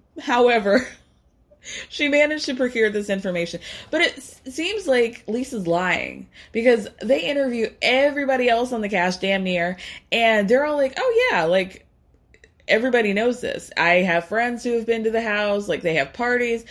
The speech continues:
They have, they shoot music videos there. They have events there. Like,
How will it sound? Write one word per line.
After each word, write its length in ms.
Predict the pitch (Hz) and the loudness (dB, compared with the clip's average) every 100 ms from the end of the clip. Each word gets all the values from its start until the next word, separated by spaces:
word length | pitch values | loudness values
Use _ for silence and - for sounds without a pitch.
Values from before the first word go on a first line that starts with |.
| - - _ | -20 -20 _
They 140 | 175 170 | 0 0
have, 340 | 147 143 156 | 0 -2 0
they 120 | 147 | -2
shoot 240 | 147 156 - | 0 -4 -2
music 320 | 233 247 247 | -2 -2 -2
videos 460 | 247 240 226 220 | 0 2 2 2
there. 340 | 220 214 214 208 | 0 0 2 0
They 80 | 180 | -2
have 220 | 160 139 | -4 -6
events 460 | 135 220 240 247 | -2 0 0 -4
there. 340 | - 233 226 208 | -2 0 0 2
Like, 260 | 196 185 | 0 -2